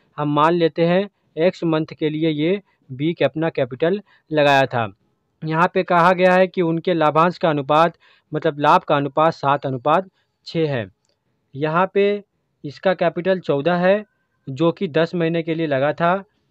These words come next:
ये प्रॉफिट का रेशियो हुआ ए का, और इसका जो कैपिटल पन्द्रह है जो मान लेते हैं एक्स महीने के लिए लगा था। ये बराबर है सात अनुपात छः के। इसे हम ऐसे लिख सकते हैं एक सौ चालीस बटा पन्द्रह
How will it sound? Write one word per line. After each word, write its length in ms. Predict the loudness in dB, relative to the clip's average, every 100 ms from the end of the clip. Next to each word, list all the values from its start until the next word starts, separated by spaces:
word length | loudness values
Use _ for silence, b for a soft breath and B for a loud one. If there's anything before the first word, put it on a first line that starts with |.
| _ _ _ _ -10
ये 160 | -4 0
प्रॉफिट 340 | 2 2 0
का 100 | 2
रेशियो 320 | 2 2 0
हुआ 160 | 2 2
ए 140 | 2 2
का, 240 | 2 2 -2 _ b b
और 140 | -2 -2
इसका 340 | -2 -4 0 2
जो 120 | 2
कैपिटल 400 | 2 0 0 -2
पन्द्रह 360 | 0 0 2 4
है 240 | 4 2 -2 _ -10
जो 220 | 0 2
मान 240 | 2 0 0
लेते 260 | 0 0
हैं 160 | -2 -2
एक्स 220 | -2 -4
महीने 260 | -4 -4 -4
के 80 | -4
लिए 100 | -4
लगा 220 | -4 -4
था। 220 | -6 -8 -12 _ _ -2
ये 160 | 2 4
बराबर 440 | 6 6 6 6
है 180 | 6 4
सात 400 | 4 6 6 4
अनुपात 560 | -2 -2 2 4 4 2 _ _ _ -4
छः 220 | 2 2
के। 160 | 0 -10 -12 _ -20 -10
इसे 160 | 0 0
हम 120 | 2
ऐसे 180 | 0 0
लिख 160 | -2
सकते 300 | -2 -4 -2
हैं 120 | -2
एक 320 | -2 -2 -4 -4
सौ 200 | -4 -4 -2
चालीस 440 | 0 0 0 -4 -4
बटा 300 | -4 -2 -4
पन्द्रह 580 | -2 -6 -2 0 0